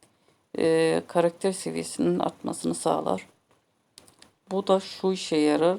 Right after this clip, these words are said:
yeteneklerin verilmesini sağlar. Nedir o? Şu sol üst köşede vip yirmi yazan yerin oradaki resme basıyorum. Gördüğünüz gibi burada üstte L V doksan dokuz yazıyor.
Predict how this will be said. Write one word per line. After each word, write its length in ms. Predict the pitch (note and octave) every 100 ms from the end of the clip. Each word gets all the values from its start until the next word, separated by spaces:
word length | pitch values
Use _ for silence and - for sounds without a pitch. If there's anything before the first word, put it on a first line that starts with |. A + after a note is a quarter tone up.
| G3
yeteneklerin 920 | E3 E3 F3+ F3+ F3+ F3+ F3+ G3 F#3 - _ -
verilmesini 760 | D#3+ D#3+ D#3 E3 - - -
sağlar. 340 | - - - -
Nedir 340 | F#3+ F#3 E3
o? 220 | D#3+ G3 G#3+ - _ _ _ _ - - _ _
Şu 180 | - -
sol 260 | - A3
üst 180 | G#3+ -
köşede 480 | - E3+ E3 E3 F#3
vip 260 | F#3+ F#3+
yirmi 280 | F#3+ F#3+ G3
yazan 320 | G3 D#3+ D#3
yerin 400 | D3+ D#3 F3 E3+
oradaki 520 | E3+ F3+ E3 D#3+ - D#3+
resme 380 | G3 F#3+ F#3+
basıyorum. 480 | F#3 E3 - E3 F#3 - _ _ _ _ _ _ _ _ _ _ _ _ _ - - - _ _ -
Gördüğünüz 500 | G3 G3 G3 F#3+ F3+
gibi 280 | E3+ E3
burada 360 | F3 E3+ F3+ F#3+ - _ _ _ _
üstte 540 | F#3+ F#3 - G3 - E3
L 220 | F3+ F3
V 220 | F#3 F#3
doksan 420 | D#3+ E3 - F3
dokuz 300 | E3 D#3+ D#3+
yazıyor. 400 | D3 D3 - B2